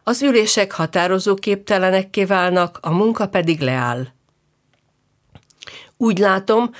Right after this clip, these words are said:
hogy a községi nemzeti közösségek közül most éppen a legnagyobb.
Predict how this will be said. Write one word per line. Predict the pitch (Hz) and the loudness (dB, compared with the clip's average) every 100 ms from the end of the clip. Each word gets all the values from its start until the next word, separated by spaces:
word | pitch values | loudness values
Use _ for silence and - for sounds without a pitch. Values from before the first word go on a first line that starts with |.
| - - | -16 -2
hogy | 196 | 2
a | 202 | 2
községi | - 294 - 285 208 | 0 0 0 0 2
nemzeti | 202 226 220 175 170 | 2 2 2 0 -2
közösségek | - 190 180 - 170 160 160 | 0 0 2 0 0 0 -2
közül | - 170 196 185 | -2 2 2 4
most | 180 - | 2 0
éppen | 220 214 208 202 | -4 0 0 2
a | |
legnagyobb. | 196 175 147 147 139 139 143 | 2 2 0 0 0 -2 -4